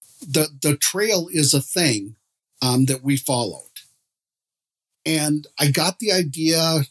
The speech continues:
to ride it on motorcycle probably three years ago. And then last year, because of, uh, covid,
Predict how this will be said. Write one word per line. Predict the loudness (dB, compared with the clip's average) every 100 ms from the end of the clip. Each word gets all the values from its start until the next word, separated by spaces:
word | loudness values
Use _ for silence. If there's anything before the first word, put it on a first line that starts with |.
| _
to | 0
ride | 2 0 0 0
it | 0 0
on | 0
motorcycle | 0 0 0 2 0 -2 -4
probably | -2 0 -2 -2 -2 -2 -2 -6 -8 -14 _ _ _ _ _ _ _ _ _ _ _ _ _ _ _ _ -2
three | 2 2 -2
years | -4 0 2 0
ago. | 0 -2 -2 -4 _ _ _ -20 -20 _
And | -2 0
then | 0 0
last | -2 2 2 2 0
year, | -2 0 -2 -2
because | -2 0 0 0
of, | -4 -12 _ _ _ -2
uh, | -2 -2 -8 _
covid, | 0 0 0 -2 0 0 -2 -6